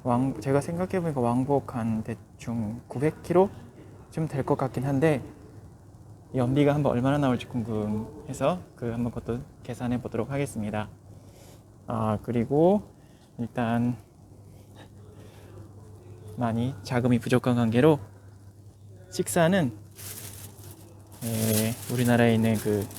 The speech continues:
칼로리 바란스인가? 그 비슷한 게 일본에도 있거든요. 칼로리 메이트라고 있어요. 칼로리 메이트를 한 대량으로 샀어요. <laughs> 일단 배고프면 뭐든 맛있기 때문에 요걸로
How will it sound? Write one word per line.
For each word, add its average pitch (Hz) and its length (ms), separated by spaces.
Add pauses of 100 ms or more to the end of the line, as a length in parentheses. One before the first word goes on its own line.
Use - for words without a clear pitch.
(340)
칼로리 165 360
바란스인가? 113 560 (760)
그 135 80
비슷한 147 300
게 139 80
일본에도 123 360
있거든요. 113 400 (1700)
칼로리 175 400
메이트라고 139 520
있어요. 101 420
칼로리 127 340
메이트를 110 720
한 135 240 (200)
대량으로 139 360
샀어요. 120 460 (400)
<laughs> - 440
일단 113 280
배고프면 123 560
뭐든 117 240
맛있기 107 300
때문에 120 420 (640)
요걸로 135 440